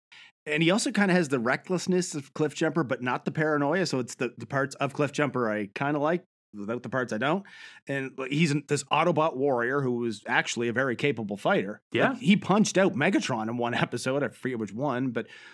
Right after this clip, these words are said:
Speaker 1: why they didn't just call him Sideswipe or even Sunstreaker? He's yellow. Why did, didn't they just call him that and have it done?
Speaker 2: What, d-, th-, what they should have called him is Bumblebee. He's Bumblebee.
Speaker 1: Well, yeah, there's that too,
Speaker 2: He is,
Speaker 1: right?
Speaker 2: he, he has the arrogance of youth, and, and he is annoying and immature,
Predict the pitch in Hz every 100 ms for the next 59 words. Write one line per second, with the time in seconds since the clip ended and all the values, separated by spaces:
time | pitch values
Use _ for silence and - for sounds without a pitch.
0 | - _ _ 202 165 151 202 202 - 175
1 | 190 165 156 170 170 120 131 147 151 120
2 | 120 156 185 120 165 202 - 107 170 131
3 | 110 156 143 110 160 147 139 175 233 -
4 | _ _ 180 180 165 180 - 170 151 165
5 | 127 139 139 - 156 151 87 151 143 131
6 | 117 175 120 110 143 - - - 220 226
7 | 95 92 101 85 127 175 110 - - -
8 | 165 147 - 170 - - 190 180 175 156
9 | 156 147 139 208 240 123 190 175 170 202
10 | 214 - - - 185 202 208 214 202 185
11 | 185 185 165 151 156 123 127 107 - -
12 | 139 127 123 131 131 131 127 143 135 123
13 | 120 135 156 165 156 151 135 135 120 127